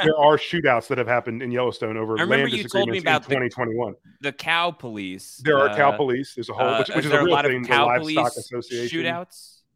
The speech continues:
Speaker 1: Um, yes.
Speaker 2: Yeah.
Speaker 1: Th-, and weirdly, a lot of people die. There are bombs in office buildings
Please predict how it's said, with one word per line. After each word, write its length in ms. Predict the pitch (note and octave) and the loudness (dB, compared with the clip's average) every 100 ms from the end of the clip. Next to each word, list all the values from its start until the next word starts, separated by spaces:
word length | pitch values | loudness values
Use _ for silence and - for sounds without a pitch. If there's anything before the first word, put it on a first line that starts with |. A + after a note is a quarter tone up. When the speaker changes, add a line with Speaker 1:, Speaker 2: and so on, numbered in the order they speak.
| - | -4
Speaker 1:
Um, 500 | B2+ A#2+ A2 G#2 F#2+ _ _ C3 | 0 0 -2 -8 -14 _ _ -10
yes. 440 | C3 C#3 - - - _ _ _ - | 0 0 0 -14 -20 _ _ _ -14
Speaker 2:
Yeah. 240 | G#2 F2 | -12 -10
Speaker 1:
Th-, 120 | - | -6
and 220 | B2 A#2+ A#2+ | -4 -4 0
weirdly, 380 | C3+ A#2+ A#2 - | 0 0 -2 -4
a 40 | B2 | -2
lot 220 | B2+ D#3+ | 2 2
of 80 | F3 | 0
people 200 | D3 A#2 | -6 0
die. 500 | C3+ B2 A2+ G2+ - _ _ _ _ | 2 4 2 -4 -12 _ _ _ _
There 200 | C3 B2+ | -2 -2
are 60 | A2 | 2
bombs 460 | C3+ C3+ C3+ B2+ | 6 6 4 0
in 120 | C#3 A#2+ | -4 0
office 300 | C3 B2+ - | 0 -2 -2
buildings 580 | C#3+ B2+ B2 B2 - | -2 0 -2 -4 -12